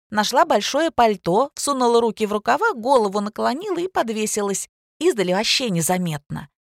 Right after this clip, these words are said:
Вор попрёт, мы его и сцапаем, верно, Тим?» «Ага», прозвучало издали. «Тимофей тоже в пальто висит?» — уточнила я. «Не,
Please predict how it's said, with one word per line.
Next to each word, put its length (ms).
Вор 280
попрёт, 520
мы 160
его 160
и 100
сцапаем, 640
верно, 380
Тим?» 460
«Ага», 580
прозвучало 560
издали. 520
«Тимофей 440
тоже 240
в 80
пальто 300
висит?» — 520
уточнила 520
я. 260
«Не, 400